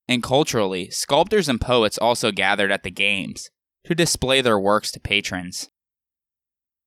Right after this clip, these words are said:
The Olympic Games evolved into the most influential athletic and cultural stage in ancient Greece,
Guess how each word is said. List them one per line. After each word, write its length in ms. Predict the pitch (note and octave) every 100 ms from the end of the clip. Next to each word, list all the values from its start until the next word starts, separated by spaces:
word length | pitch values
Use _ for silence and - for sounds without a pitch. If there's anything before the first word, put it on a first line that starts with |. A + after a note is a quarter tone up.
| _ _ _ _ -
The 140 | B2+
Olympic 400 | D#3+ F#3+ A3 A#3+
Games 540 | D#3 C3+ C3+ G#2+ G2 - _
evolved 500 | A#2+ A#2 C3+ C3 A#2+
into 200 | A2+ A#2
the 80 | G#2+
most 400 | G2+ G#2+ B2+ -
influential 840 | - B2 C3 C#3+ G#2+ A2+ B2 D3+ G#2
athletic 500 | A2 A2+ A2 B2 -
and 140 | G#2
cultural 420 | - G#2+ - G2+
stage 440 | - - G#2 G#2 G2
in 80 |
ancient 380 | E2+ F#2+ - E2
Greece, 460 | F2+ F#2+ E2 -